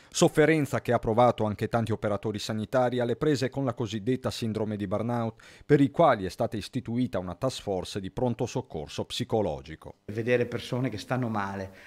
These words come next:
Speaker 2: vedere persone che ci lasciano, chiaramente per, per i nostri, è stata una pugnalata al cuore, perché ovviamente un medico, un infermiere nasce per guarire, non per vedere la gente che sta male, che magari muore.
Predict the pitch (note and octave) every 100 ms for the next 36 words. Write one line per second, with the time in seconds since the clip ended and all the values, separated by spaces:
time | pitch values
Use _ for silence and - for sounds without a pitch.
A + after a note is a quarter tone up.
0 | - - A#2 B2 C#3 C#3 C3 - C3+ C3+
1 | B2+ - A#2 G#2+ A2+ - C3 B2+ B2 B2
2 | B2 B2 C3 - B2+ - - - B2 A2
3 | A#2+ A#2+ - C#3 - - - - - A2+
4 | B2+ B2 C3+ A#2+ B2 A#2+ A2+ A#2+ A#2 -
5 | A#2 C3 A#2 A#2 G#2 B2+ A#2+ - - -
6 | - C3 D3 C#3+ C3 C3+ C#3 D3 C#3+ -
7 | B2+ B2+ C#3 C#3+ C#3 C#3 C3+ B2+ B2+ B2+
8 | C3 B2 B2+ C3 A#2+ A#2+ - C3+ B2+ B2
9 | A#2 A2+ C3 C3+ A#2 A#2+ A#2+ A#2 A2 G#2+
10 | G#2 G#2 G#2+ G#2+ G#2 G#2 - A2+ A2+ G#2
11 | A2+ A2 G#2+ G#2 G#2 G#2 G#2+ G#2+ G2 F#2+
12 | - - -